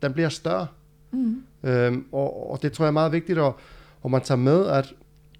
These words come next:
Speaker 1: at det, man gør, når børnene er små specielt, det er så vigtigt, og man, man kommer helt sikkert til at fortryde sig. Jeg har også været sådan en, der... Og det var så ikke fordi, at jeg synes, det var fedt, det var bare en nødvendighed. Øh, og jeg var meget på arbejde. Der var lige to-tre år fra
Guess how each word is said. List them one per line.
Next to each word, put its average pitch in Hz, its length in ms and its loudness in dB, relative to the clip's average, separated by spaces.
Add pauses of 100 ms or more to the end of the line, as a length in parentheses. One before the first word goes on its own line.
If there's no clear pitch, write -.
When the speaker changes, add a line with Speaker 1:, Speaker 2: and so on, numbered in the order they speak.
(920)
Speaker 1:
at - 100 -16
det, 139 100 0
man 151 100 2
gør, 156 300 4 (160)
når 135 100 -4
børnene 143 300 0
er 131 40 0
små 160 320 -2
specielt, 127 400 -6
det 139 80 0
er 139 80 2
så 135 100 -4
vigtigt, 139 300 -2
og 123 100 -4
man, 123 280 -2
man - 220 -10
kommer 139 220 -2
helt 170 200 0
sikkert 165 220 -2
til 147 100 -2
at 131 100 0
fortryde 131 240 -6
sig. 113 120 -6
Jeg 139 140 2
har 160 100 0
også 156 440 -2 (100)
været 120 200 -2
sådan 120 220 -6
en, 120 80 -10 (560)
der... 123 240 2 (580)
Og 135 120 -6
det 151 80 -2
var 151 60 -2
så 151 100 -6
ikke 156 180 -2
fordi, 147 180 0
at 139 140 0
jeg 139 80 -2
synes, 113 140 -6
det - 80 -8
var 110 60 -4
fedt, 151 280 -4
det 135 80 -2
var 123 200 0
bare 117 160 -4
en 110 60 -2
nødvendighed. 131 580 0
Øh, 127 420 -2 (140)
og - 160 -8
jeg 127 100 -2
var 117 80 -2
meget 139 240 0
på 135 80 -6
arbejde. 127 340 0
Der 120 60 -4
var 131 100 0
lige 139 180 -2
to-tre 151 440 -4
år 143 240 -2 (160)
fra 131 360 -6